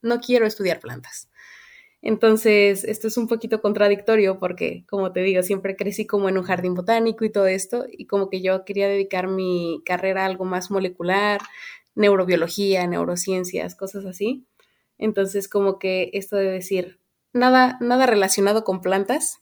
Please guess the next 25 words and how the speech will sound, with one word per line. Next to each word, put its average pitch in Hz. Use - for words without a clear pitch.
al 196
final, 190
pues, 196
fue 175
como 202
una 220
sorpresa 196
que 196
terminara 180
dedicándome 180
a 151
la -
botánica, 165
¿no? 240
Entonces, 285
claro 269
que 254
hay 233
dudas 196
en 180
este 180
camino 175
como 170
de 165
elegir 185